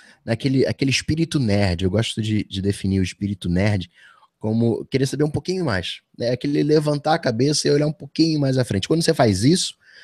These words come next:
quando você sai dessa sua zona de conforto, aquilo que você sabia já ficou fácil, né? Já virou, já, aqu-, não importa o que, o que era, mas a partir do momento que você aprendeu algo mais complicado,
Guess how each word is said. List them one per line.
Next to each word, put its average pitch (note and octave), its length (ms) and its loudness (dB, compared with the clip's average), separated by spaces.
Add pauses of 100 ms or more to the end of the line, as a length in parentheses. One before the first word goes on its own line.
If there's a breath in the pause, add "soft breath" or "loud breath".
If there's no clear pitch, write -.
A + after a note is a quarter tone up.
(120)
quando B2 140 4
você B2+ 180 2
sai C#3 200 0
dessa C#3 180 -2
sua G#2 220 0
zona A2+ 260 4
de G2+ 100 2
conforto, - 600 2 (480 loud breath)
aquilo F3 280 2
que F3 120 -2
você D#3 400 2
sabia C#3+ 500 2
já F3 140 2
ficou F3 200 -6
fácil, - 400 -6 (240)
né? C3 120 2
Já C#3 100 4
virou, C3 560 6
já, B2+ 120 2 (200)
aqu-, - 640 -8
não F3+ 100 0
importa G3 340 2
o - 40 -10
que, F3 240 0
o D#3+ 80 0
que C#3+ 200 4
era, A2 280 6 (260 loud breath)
mas A#2 140 0
a C3+ 40 2
partir D3+ 480 0
do F3 80 2
momento B2+ 380 0
que - 80 -10
você A#2 220 -2
aprendeu A#2 360 4
algo B2 220 4
mais B2+ 220 2
complicado, A#2 720 -2